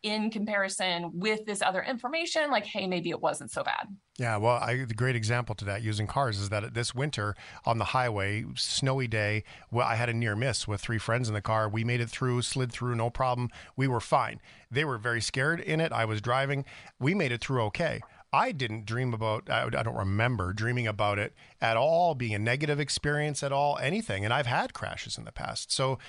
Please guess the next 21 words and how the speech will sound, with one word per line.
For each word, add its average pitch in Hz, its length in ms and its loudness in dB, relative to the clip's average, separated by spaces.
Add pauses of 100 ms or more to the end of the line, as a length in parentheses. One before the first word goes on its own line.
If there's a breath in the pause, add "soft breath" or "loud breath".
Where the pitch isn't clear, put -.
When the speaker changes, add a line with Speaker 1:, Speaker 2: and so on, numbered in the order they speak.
(160 loud breath)
Speaker 2:
the, 135 220 -2
I 139 140 2
feel 196 240 0
like 147 200 2
that 120 140 -2
that's 131 220 0
kinda 127 280 -2
like 131 260 -2
your 131 80 -2
brain 131 380 0
working 147 280 0
it, 165 160 -2
going, 151 280 2
"Nope, 214 220 -2
this - 160 -4
one 190 160 0
worked 180 280 -4
out. 202 180 -2
This 139 160 -10
is 180 80 -12
good. 190 260 -4